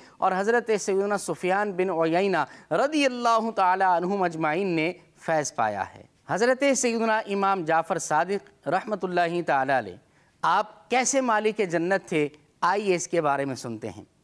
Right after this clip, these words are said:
ایک شخص آپ کے دربار میں آتا ہے اور آ کر آپ کو دس ہزار دینار دے کر کہتا ہے کہ حضور، میں حج پر جا رہا ہوں، آپ کرم فرمائیں، میرے لیے کوئی مکان خرید لیں تاکہ میں واپس آؤں تو اپنے بیوی بچوں کے ساتھ اس مکان میں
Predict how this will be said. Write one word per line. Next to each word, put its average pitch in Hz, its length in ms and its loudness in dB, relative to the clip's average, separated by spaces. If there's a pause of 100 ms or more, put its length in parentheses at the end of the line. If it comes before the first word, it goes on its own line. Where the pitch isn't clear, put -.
(380)
ایک 262 200 -2
شخص - 280 -2
آپ 262 160 0
کے 254 80 0
دربار 190 360 2
میں 196 140 -2
آتا 165 340 2
ہے 139 140 -2 (440)
اور 175 120 2
آ 175 300 2
کر 220 100 4
آپ 208 200 0
کو 214 100 2
دس 220 320 0
ہزار 185 340 0 (100)
دینار 156 300 0
دے 160 200 -2
کر 175 140 -6
کہتا 156 380 -2
ہے 165 100 -2
کہ 165 160 -6
حضور، 156 360 0 (320)
میں 165 240 2
حج 202 220 -2
پر 214 140 0
جا 175 200 2
رہا 165 220 0
ہوں، 170 180 -2 (400)
آپ 170 260 -2
کرم 202 240 0
فرمائیں، 202 420 0
میرے 190 280 2
لیے 214 220 2
کوئی 214 180 0
مکان 202 440 0
خرید 208 280 0
لیں 214 160 -4 (380)
تاکہ 170 260 0
میں 196 140 0
واپس 175 440 0
آؤں 208 180 2
تو 208 120 0
اپنے 190 220 -2
بیوی 190 260 -2
بچوں 180 320 -2
کے 185 100 -2
ساتھ 185 260 -2
اس 160 120 -8
مکان 165 360 0
میں 170 160 -2